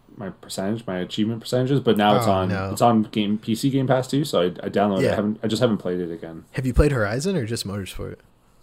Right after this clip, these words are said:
Speaker 1: Uh, no, I was playing Hor-, I pl-, I was playing Horizon.
Speaker 2: Okay, yeah, that's, that's the good one. You should
Speaker 1: One of them.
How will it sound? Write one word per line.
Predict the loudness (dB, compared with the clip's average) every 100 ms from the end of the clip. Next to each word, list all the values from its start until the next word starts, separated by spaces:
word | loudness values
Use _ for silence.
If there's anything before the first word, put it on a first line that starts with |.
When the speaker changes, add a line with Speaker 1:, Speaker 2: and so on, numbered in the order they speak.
| _ -20 -20 _
Speaker 1:
Uh, | 2 4 4 4 4 2 2
no, | 6 6
I |
was | 6
playing | 6 4 6
Hor-, | 4 2
I | -2
pl-, | -6 -14
I |
was | -8
playing | -2 0
Horizon. | 2 4 2 0 -10 -18 -20 _ _ -6
Speaker 2:
Okay, | -4 -6 -8 _ _
yeah, | -6 -2
that's, | -2 -2
that's | -2 0 0
the | -4
good | -6
one. | -6 -8
You | -6
should | 0 2
Speaker 1:
One | 2
of | 0
them. | -2